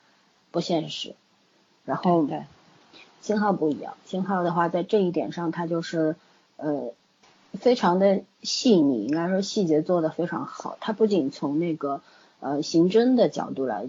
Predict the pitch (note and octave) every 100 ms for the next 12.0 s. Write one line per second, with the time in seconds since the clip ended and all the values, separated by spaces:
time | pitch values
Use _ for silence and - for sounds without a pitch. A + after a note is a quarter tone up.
0 | - B2 E3+ E3 F3+ F3+ G#3+ G3+ G3 -
1 | A3+ G#3+ C3+ C3+ A2+ - A2+ A2 A#2+ G#2
2 | - _ _ B2+ B2 A#2 _ _ _ F3
3 | E3 _ A3 G#3+ F3 E3+ F3 E3+ D#3+ F3
4 | D#3 - - - F3 A3+ - - - -
5 | - _ _ _ - G#3+ A3+ A3 - D3
6 | D3+ A#2+ - _ _ _ _ G3+ F3 E3+
7 | D#3+ D#3 D3 C#3 C3+ D3+ - _ _ _
8 | - B2+ B2+ A#2+ G2+ G2+ _ _ - E3+
9 | - G3 F3 D3+ C#3 D3+ E3+ D#3+ F#3 F3
10 | D#3 G3+ G3+ F#3 F#3 D#3+ E3 E3+ F3 D#3
11 | D#3+ F3+ E3+ G3 A3 G#3+ G#3+ D#3 F3+ F3+